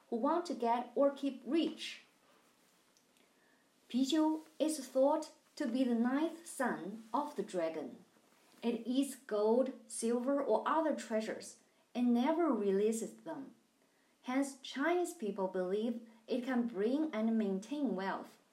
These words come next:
The most famous auspicious beasts in ancient China are the azure dragon, the white tiger, the black tortoise, and the vermilion bird.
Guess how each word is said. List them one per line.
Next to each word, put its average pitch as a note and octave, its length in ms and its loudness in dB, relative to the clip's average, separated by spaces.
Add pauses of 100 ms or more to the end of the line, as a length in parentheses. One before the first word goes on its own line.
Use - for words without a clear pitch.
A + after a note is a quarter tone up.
(1160)
The A#3 80 2
most D#4 400 4 (180)
famous D#4+ 520 2
auspicious A#3 580 -6
beasts F#3 460 -2
in F#3+ 80 -8 (120)
ancient A3+ 380 -4
China A3+ 460 -6 (440)
are A3+ 160 2
the A3 160 -2
azure B3 460 -2 (240)
dragon, G3+ 440 -2 (760)
the A3+ 100 -2
white D#4 360 4
tiger, F#3+ 500 -6 (220)
the F#3 80 -4
black G#3+ 480 0
tortoise, A#3 640 -6 (380)
and A#3 300 0
the A#3 80 -2 (260)
vermilion C4+ 600 4
bird. E3+ 400 -2